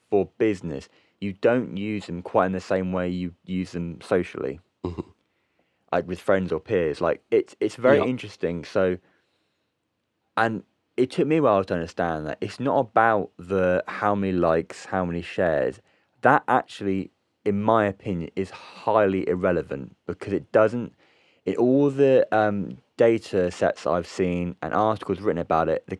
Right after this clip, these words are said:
Speaker 1: constant thing keeps coming back is they go, "It makes no difference." There's no
Speaker 3: Yeah.
Speaker 1: relationship between likes and shares and, um, conversion into, um, a paid content. There's exposure, and you might get a long-term benefit from that by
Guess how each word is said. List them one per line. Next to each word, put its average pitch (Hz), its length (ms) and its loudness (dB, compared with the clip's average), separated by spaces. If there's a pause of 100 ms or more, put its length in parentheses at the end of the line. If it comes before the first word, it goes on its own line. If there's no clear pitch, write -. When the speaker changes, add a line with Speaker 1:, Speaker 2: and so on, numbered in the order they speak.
(120)
Speaker 1:
constant - 580 -6
thing 104 240 -4
keeps 92 140 -6
coming 92 200 -4
back 92 320 -2
is 87 60 -6
they 85 100 0
go, 85 220 0
"It 76 140 -2
makes 101 360 -4
no 95 220 -2
difference." 92 360 -4
There's 90 120 -4
no 110 360 0
Speaker 3:
Yeah. 117 60 -4 (300)
Speaker 1:
relationship 98 800 2
between 90 420 -4
likes 98 420 2
and 85 200 -6
shares 73 640 0
and, 85 500 -6 (120)
um, 85 280 -2
conversion 95 800 -2
into, 90 520 -2
um, 82 200 -2
a - 100 -4
paid 95 340 -2
content. 120 460 -4 (1500)
There's 110 280 6
exposure, 127 840 4 (340)
and 101 120 -2
you 104 80 -2
might 101 240 2
get - 120 -2
a 95 80 0
long-term 104 1040 -2
benefit 104 520 0
from 80 220 -10
that 78 260 -4
by 85 300 2